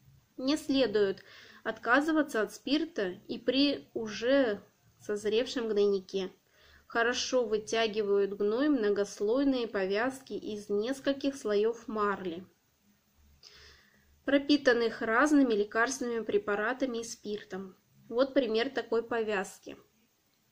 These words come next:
Первая — марлевая салфетка с мазью Вишневского, а сверху не-, на неё накладывают салфетку, смоченную сорокапроцентным спиртом.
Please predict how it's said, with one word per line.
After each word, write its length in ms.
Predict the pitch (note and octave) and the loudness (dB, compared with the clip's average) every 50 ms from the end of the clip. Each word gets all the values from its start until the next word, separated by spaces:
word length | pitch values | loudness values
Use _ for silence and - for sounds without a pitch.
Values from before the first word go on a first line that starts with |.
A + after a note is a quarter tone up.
| _ _ | _ _
Первая — 560 | A#3 A#3 A3+ A3 A3 G#3+ A#3 A#3+ C4 C#4+ D#4 D4+ - _ _ _ | -2 0 0 0 0 0 -2 -2 -2 -2 -4 -6 -12 _ _ _
марлевая 600 | - A3+ A3 G#3 G3 G3 G3+ F#3+ G3 G3+ G#3 G3+ | -4 0 2 2 2 2 0 -2 -2 -2 -4 -4
салфетка 580 | G3 - G3+ G3+ G3+ - - C4+ - - - C#4+ | -4 -6 -8 -8 -6 -2 -4 -4 -4 -2 -6 -8
с 120 | C4+ - | -8 -6
мазью 400 | - A3 G#3 G#3 G#3+ - A#3+ A#3 | -8 -6 -6 -6 -6 -6 -8 -6
Вишневского, 840 | B3 C4 C4 - A#3+ G#3+ G3 F#3 F#3 - - _ - - - - - _ _ _ - - - - - - _ | -6 -6 -6 -4 -4 -4 -4 -4 -6 -12 -16 _ -16 -16 -16 -18 -20 _ _ _ -20 -20 -20 -20 -20 -10 _
а 120 | A#3+ B3 | -4 -4
сверху 420 | B3 - E4+ E4+ G4 G4+ - - | -4 2 4 4 4 4 2 0
не-, 240 | C#4+ A#3+ A#3 A#3 A3+ | 0 0 0 -2 -2
на 160 | A3+ A3+ A#3 | -2 -2 -2
неё 240 | A#3 A#3 A#3 A3+ A3+ | -2 -2 0 0 0
накладывают 680 | A3 G#3+ G#3+ G#3+ - C4 C#4+ D4+ C#4+ D4 C#4 C4+ B3 - | 0 0 -2 -2 -2 0 0 0 2 2 2 0 0 -2
салфетку, 600 | - A3+ G#3 G#3 G#3 - - C#4 D#4 - - - | -4 -2 -2 -2 -4 -4 -4 -4 -4 -4 -8 -10
смоченную 540 | - - A3+ A#3 C4+ C4+ - C4 A#3 A3+ A3 | -10 -8 -4 -4 -4 -4 -4 -6 -4 -6 -6
сорокапроцентным 1040 | A3 - - A3 G#3 G#3 - G#3 - G3 G#3 G3+ - - A#3 C4+ C#4+ - - B3+ B3 | -6 -8 -8 -8 -8 -10 -12 -14 -12 -12 -12 -12 -10 -8 -6 -6 -6 -6 -10 -12 -12
спиртом. 640 | - - - _ G3+ G#3 G3+ - _ - G3+ G3+ G#3 | -14 -18 -16 _ -10 -10 -10 -10 _ -16 -16 -16 -18